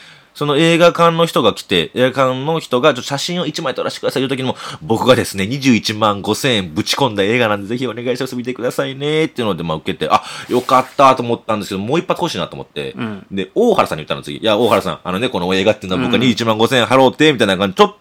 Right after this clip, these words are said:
Speaker 1: と、あの、ひねた。
Speaker 2: うん。
Speaker 1: そこから離れた僕やからええやろと思ったら、大原さん見たら、「俺なんて言えばいいんですか？」って言われて。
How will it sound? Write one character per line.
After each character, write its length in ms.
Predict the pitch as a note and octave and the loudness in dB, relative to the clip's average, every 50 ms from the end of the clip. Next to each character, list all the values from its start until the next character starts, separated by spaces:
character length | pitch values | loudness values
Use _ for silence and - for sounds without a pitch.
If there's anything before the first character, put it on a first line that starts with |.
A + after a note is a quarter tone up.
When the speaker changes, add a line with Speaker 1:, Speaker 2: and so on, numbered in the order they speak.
| _ _ | _ _
Speaker 1:
と、 280 | - D3+ C3+ B2+ A2+ - _ _ _ _ _ _ _ - | 4 6 6 6 4 0 _ _ _ _ _ _ _ -2
あ 120 | G#2+ G#2+ | 0 0
の、 280 | G#2+ G#2+ G#2 G2+ - - _ _ - | 2 2 2 2 0 -2 _ _ -14
ひ 200 | - - - E3+ | -6 -2 2 2
ね 120 | D3 B2+ | 2 2
た。 220 | - - - - - _ _ | 2 -2 -6 -6 -8 _ _
Speaker 2:
う 80 | - B2 | -12 -10
ん。 180 | G#2+ F#2+ F#2 - | -10 -10 -6 -2
Speaker 1:
そ 120 | - D3+ | -2 -2
こ 80 | B2+ - | 2 4
か 100 | E3 D3+ | 4 4
ら 40 | |
離 260 | B2+ - C#3+ D#3+ G3 F3 | 4 4 4 4 6 6
れ 80 | C3+ | 4
た 200 | F#2+ - F2 E2 | 4 2 0 0
僕 180 | E2+ G#2 A2+ A2 | 0 0 0 2
や 100 | F#2+ F2+ | 2 2
か 100 | D#2+ E2+ | 2 0
ら 60 | E2+ | 0
え 40 | D#2+ | 2
え 60 | A#2+ | 4
や 100 | C#3 B2+ | 6 6
ろ 60 | G#2 G2 | 6 4
と 80 | F#2+ | 0
思 80 | F2 E2 | -6 -4
っ 20 | |
た 100 | - D#2+ | -2 -2
ら、 180 | D2+ D2 C#2+ - - - - _ | 0 -2 -2 -6 -10 -20 -14 _
大 120 | - D#3 C#3 | 2 4 6
原 100 | A#2 G#2 | 6 4
さ 80 | - F2+ | 4 0
ん 40 | |
見 40 | D#2+ | -2
た 80 | D#2 D#2+ | -2 -2
ら、 140 | D2 C#2 - - - - - _ | -2 -2 -4 -8 -20 -20 -10 _
「俺 120 | F#2+ F2+ F2 | -4 -2 0
な 140 | E2+ F2 A2 | 0 0 0
ん 40 | - | 0
て 40 | - | 0
言 60 | C#3 | -2
え 20 | A2 | 0
ば 60 | F2+ | 0
い 40 | E2+ | -2
い 20 | |
ん 40 | D2+ | -4
で 40 | C#2 | -6
す 100 | - - | -10 -12
か？」 160 | - - - | -12 -12 -14
っ 20 | |
て 100 | - - - - - - - - | -16 -20 -20 -20 -20 -8 -4 -4
言 80 | D3 | -4
わ 100 | - A#2+ | -4 -6
れ 80 | G#2+ G2 | -12 -14
て。 80 | F#2+ | -14